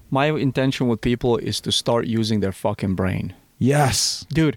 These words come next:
Speaker 1: just
Speaker 2: Say it.
Speaker 1: fucking think for yourself
Speaker 2: Yes.
Speaker 1: once.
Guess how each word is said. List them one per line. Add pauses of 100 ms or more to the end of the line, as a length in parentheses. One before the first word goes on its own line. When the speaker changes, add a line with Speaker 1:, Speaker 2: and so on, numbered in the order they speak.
(120)
Speaker 1:
just
Speaker 2:
Say
it.
Speaker 1:
fucking
think
for
yourself
Speaker 2:
Yes.
Speaker 1:
once.